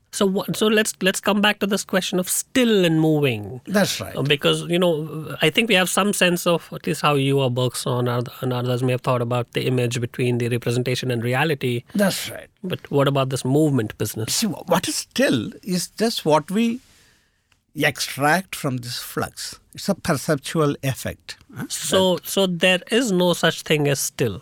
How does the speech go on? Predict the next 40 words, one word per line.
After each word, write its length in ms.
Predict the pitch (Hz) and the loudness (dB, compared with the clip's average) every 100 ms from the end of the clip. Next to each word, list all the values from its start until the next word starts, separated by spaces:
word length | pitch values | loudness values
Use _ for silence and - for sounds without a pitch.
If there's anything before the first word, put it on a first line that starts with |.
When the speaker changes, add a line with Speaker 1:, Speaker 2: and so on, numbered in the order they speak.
| - | 0
Speaker 2:
That's 280 | 98 - - | 0 0 -6
right. 260 | 95 - - - _ _ _ - | -14 -18 -20 -20 _ _ _ -2
Uh, 380 | 165 151 147 143 | 4 4 4 2
I 20 | 135 - - _ _ _ _ _ _ - 494 | -2 -16 -20 _ _ _ _ _ _ -4 0
mean, 60 | 320 | 0
it's 160 | - | 0
a 120 | 196 - - - | -4 -4 -16 -4
very 160 | 185 196 | 0 2
commonsensical. 920 | 151 151 180 175 214 - 196 85 85 | 2 2 2 0 -2 -2 -4 -6 -6
It's 160 | 110 - | -8 0
not 220 | 139 123 | 0 2
even 280 | 143 135 127 | 2 2 0
very 180 | 147 127 | 0 -2
philosophical 520 | - 104 98 120 147 | -2 -4 -4 -6 -2
in 60 | 175 | -2
the 60 | |
sense 280 | - 180 160 | 2 0 2
that 240 | 175 139 147 | 0 0 0
the 80 | |
still 320 | 156 - 190 185 | -2 0 0 0
is 160 | - | -2
very 180 | 147 170 | 0 0
Speaker 1:
<laughs> 140 | 139 | 2
Speaker 2:
relative, 440 | 208 151 - 95 87 | 4 4 0 -6 -6
right? 220 | 95 233 - | -8 -8 0
But, 160 | 139 139 | 0 2
Speaker 1:
Hmm. 160 | 131 | -2
Speaker 2:
uh, 120 | 110 | -4
you 200 | 117 156 | 0 2
are, 80 | 147 | 2
you 140 | 147 139 | 4 4
are 120 | 147 | 4
in 100 | 143 | 2
the 100 | 127 | 0
train, 280 | - 127 123 | 0 0 2
you 80 | 131 | 2
are 100 | 135 | 2
in 100 | 120 | 0
the 80 | 107 | -2
flight. 480 | - 123 98 82 | -4 -2 -2 -4